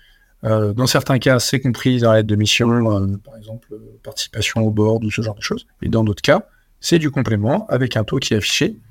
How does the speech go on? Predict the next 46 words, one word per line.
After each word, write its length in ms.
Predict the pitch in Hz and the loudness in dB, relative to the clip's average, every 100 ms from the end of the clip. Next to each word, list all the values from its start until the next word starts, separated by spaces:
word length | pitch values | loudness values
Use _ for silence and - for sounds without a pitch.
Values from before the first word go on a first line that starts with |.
| - - | -16 -4
le 120 | 117 | -2
jour 160 | 117 | 0
où 20 | 131 | 0
on 40 | |
me 60 | 123 | 0
dit, 120 | 131 | 0
bah, 120 | 107 | 0
comment 200 | 110 117 | 0 -2
ça 100 | - | -4
se 80 | - | -2
passe ? 200 | 139 160 | -2 -2
Bah, 200 | 123 - _ _ _ _ | -6 -12 _ _ _ _
c'est 160 | - | -8
écrit. 260 | - - - _ _ | -8 -8 -14 _ _
Parce 240 | - - | -20 -14
que 100 | - | -6
du 120 | 117 107 | -4 -2
coup, 120 | 156 | 2
on 40 | |
n'a 100 | 131 | 2
pas 180 | 110 135 | 4 4
à 60 | 131 | 4
négocier 600 | 131 117 107 156 208 - _ _ _ | 2 -2 -2 -2 -2 -6 _ _ _
et 60 | 147 | 0
on 60 | 143 | 2
n'a 120 | 120 | 2
pas 120 | 143 | 4
à 40 | |
réexpliquer 440 | 139 135 - 135 156 | 4 2 -2 -4 -4
ce 60 | |
qui 100 | - | -4
est 40 | 123 | -4
compris, 260 | 120 113 | -4 -6
ce 80 | - | -12
qui 140 | - 120 | -8 -6
n'est 80 | |
pas. 140 | 110 - _ _ _ _ _ _ _ _ _ - - - - - | -6 -12 _ _ _ _ _ _ _ _ _ -20 -20 -20 -14 -4
Voilà, 160 | 117 | -2
donc 140 | 113 117 | 0 2
cette 180 | 147 | 2
pédagogie 580 | 147 143 139 131 131 151 | 2 2 2 2 0 0
de 100 | 131 | 2
la 120 | 120 | 2
lettre 120 | 120 117 | 2 0
de 80 | |
mission, 460 | 107 107 - 185 220 | 0 0 0 0 -4